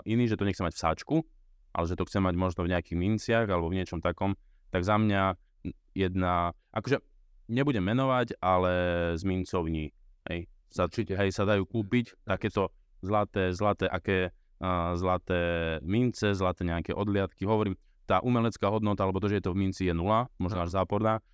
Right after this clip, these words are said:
Speaker 1: Je to len o tom, že koľko zlata v tom je, v akej je kvalite a, a krát cena. Hej, to je celé. Čiže, mm, išiel by som len po nejakých takýchto, a,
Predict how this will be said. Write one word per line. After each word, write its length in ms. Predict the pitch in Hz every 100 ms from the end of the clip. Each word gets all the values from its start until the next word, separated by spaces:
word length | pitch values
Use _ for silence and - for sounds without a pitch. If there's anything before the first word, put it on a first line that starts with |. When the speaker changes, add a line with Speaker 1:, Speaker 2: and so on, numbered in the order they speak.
| _
Speaker 1:
Je 120 | 92 92
to 160 | 95
len 80 | 92
o 80 | 95 98
tom, 160 | 101
že 120 | 87
koľko 280 | 85 110 98
zlata 320 | 92 95 95
v 80 | 92
tom 120 | 95 95
je, 80 | 98
v 60 | -
akej 220 | 95 95 85
je 40 |
kvalite 400 | 87 85 85 90 - _ _ -
a, 200 | 85 85 85 - - -
a 60 | 85 80
krát 200 | - 87 -
cena. 320 | 85 73 67 -
Hej, 80 | 82
to 40 | 78
je 60 | -
celé. 200 | 76 71 - _ -
Čiže, 200 | 95 92 85 _ - -
mm, 920 | 104 98 98 95 95 92 92 92 -
išiel 280 | 123 113 117
by 100 | 104
som 200 | 98 98
len 160 | 107 107
po 160 | - 98
nejakých 320 | 95 95 -
takýchto, 640 | 95 101 92 92 87 80 _ -
a, 100 | -